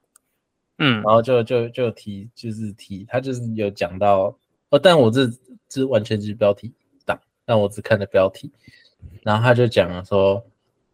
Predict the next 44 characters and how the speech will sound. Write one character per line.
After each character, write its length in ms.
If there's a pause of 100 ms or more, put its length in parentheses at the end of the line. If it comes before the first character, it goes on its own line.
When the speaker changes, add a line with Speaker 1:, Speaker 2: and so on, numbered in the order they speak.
(440)
Speaker 2:
呃， 580 (140)
他 180
觉 180
得 480 (1300)
艺 160
人， 400
诶， 480
网 240
红， 380
现 240
在 160
网 200
红 320 (720)
不 120
太 180
需 220
要 160
负 240
担， 280
就 140
是 420 (600)
Speaker 1:
哦， 180
我 80
看 100
到 80
那 60
个 100
新 160
闻， 200
Speaker 2:
社 40
会 60
责 140
任。 20
Speaker 1:
我， 20
我 60
马 160
上 100
就 80
是 240
用 300
你 80
的 360 (920)
那 140
个 200